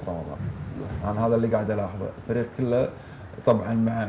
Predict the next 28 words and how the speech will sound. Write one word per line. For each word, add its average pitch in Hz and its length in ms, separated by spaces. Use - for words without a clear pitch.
عصام 110 300
الحساوي 107 520
وتسجيل 104 480
الهدف 98 440
الثالث، 104 680
أحمد 113 320
تركي 107 340
تسجيل 104 160
الهدف 101 220
الثاني، 101 380
يبقى 107 280
باسل 110 380
فريح 113 240
بتحركاته. 107 760
لا، 101 120
ففريقهم 165 540
يعني 135 160
نوعًا 143 240
ما 135 220
فريق 127 280
مت-، 101 1120
مناسب. 101 300
الحلو 117 520
الموضوع 151 420
إنه 135 240
يعني 107 240
الفريق 127 460
ال-، 107 640